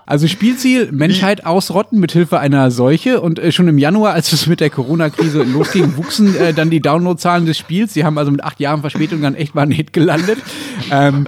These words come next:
die Macherinnen und Macher sahen sich dann allerdings auch sehr schnell dazu gezwungen, mal darauf hinzuweisen, dass, äh, Plague Inc., also ihr Spiel, halt eben nur das sei, nämlich ein Spiel. Hat ihnen nicht besonders viel geholfen. Die chinesische Regierung hat's dann trotzdem sehr schnell verboten.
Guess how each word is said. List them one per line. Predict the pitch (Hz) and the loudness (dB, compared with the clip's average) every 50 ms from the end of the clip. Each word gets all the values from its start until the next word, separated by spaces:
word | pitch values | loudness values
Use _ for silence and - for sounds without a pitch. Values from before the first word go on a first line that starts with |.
| - - - - | -4 -10 -12 -6
die | - 131 | -2 0
Macherinnen | 127 143 151 - 160 151 147 143 143 135 135 139 143 143 143 143 | 2 2 2 2 0 2 2 2 2 2 2 2 2 4 4 4
und | 135 123 | 2 2
Macher | 131 143 131 139 120 | 2 2 0 -2 -2
sahen | 120 127 147 | 0 0 0
sich | 147 143 | 0 0
dann | - 139 | -2 -2
allerdings | 113 131 131 127 135 135 123 - | -2 -2 -2 -2 -2 -2 -2 -4
auch | - 139 110 | -6 -8 -8
sehr | 120 131 131 135 | -6 -4 -4 -2
schnell | - - 139 135 | 0 0 0 0
dazu | 135 127 - 147 | 0 0 -2 -4
gezwungen, | 131 131 - - 151 143 135 | -6 -6 -4 -2 0 0 0
mal | 131 120 | 0 0
darauf | 131 131 127 131 | 0 -2 -2 0
hinzuweisen, | - 147 147 151 131 127 131 139 135 131 123 113 | 0 0 0 0 -2 -2 0 0 0 0 0 -2
dass, | 120 120 - - | -2 -4 -6 -8
äh, | 117 120 123 123 123 | -6 -4 -4 -4 -4
Plague | - - 139 135 135 - - | -4 -4 -4 -4 -4 -4 -4
Inc., | 139 135 139 - | -4 -4 -2 -2
also | - 123 117 120 | -4 -4 -4 -4
ihr | - 117 | -4 -6
Spiel, | - - - 131 131 131 131 - - - | -8 -6 -2 0 0 0 0 -2 -4 -4
halt | - 147 131 | -4 -4 -2
eben | - 127 131 135 127 | 0 -2 0 0 0
nur | 127 123 113 | 0 0 0
das | 107 120 120 - - | -2 -4 -6 -6 -8
sei, | 110 110 120 127 113 | -6 -4 -4 -2 -2
nämlich | 110 107 107 107 107 113 - - - - 160 113 - | -2 -2 -2 -2 -2 -4 -6 -10 -18 -20 -20 -16 -12
ein | - 110 110 107 | -8 -6 -6 -6
Spiel. | - - - 113 104 | -6 -6 -4 -4 -4
Hat | 110 104 - | -4 -6 -4
ihnen | 127 117 | -4 -2
nicht | 123 123 - | -2 -4 -4
besonders | - 110 120 120 123 120 113 | -6 -4 -4 -2 -2 -2 -2
viel | - 123 110 | -4 -4 -4
geholfen. | 104 110 113 113 123 123 120 | -2 -2 0 -2 -2 -2 -4
Die | 107 110 | -6 -4
chinesische | - 117 107 104 113 117 123 - 110 | -4 -4 -4 -4 -4 -4 -6 -8 -8
Regierung | 107 101 101 107 113 113 120 113 - | -8 -8 -6 -4 -4 -4 -4 -4 -4
hat's | 135 120 - - - | -4 -4 -4 -4 -4
dann | 196 139 - | -4 -6 -6
trotzdem | - - 104 - - - 110 95 | -10 -16 -18 -14 -12 -12 -12 -12
sehr | 95 95 92 98 | -10 -10 -10 -10
schnell | - 107 95 95 | -8 -10 -10 -10
verboten. | - 101 92 - 101 101 95 - - 95 | -10 -12 -10 -10 -10 -10 -10 -12 -14 -16